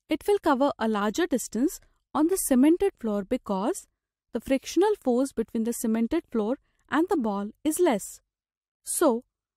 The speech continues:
we can conclude that friction depends upon roughness or smoothness of the surface in contact and vice versa.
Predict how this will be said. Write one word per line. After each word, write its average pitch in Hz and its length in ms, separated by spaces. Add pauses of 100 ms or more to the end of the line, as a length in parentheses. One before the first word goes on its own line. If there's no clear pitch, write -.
(140)
we 320 160
can 427 220
conclude 226 600 (360)
that 320 160
friction 339 460
depends 285 560
upon 226 340
roughness 269 420
or 277 120
smoothness 220 720 (260)
of 277 160
the 415 120
surface 320 520 (400)
in 339 140
contact 214 640 (120)
and 339 160
vice 196 320
versa. 233 440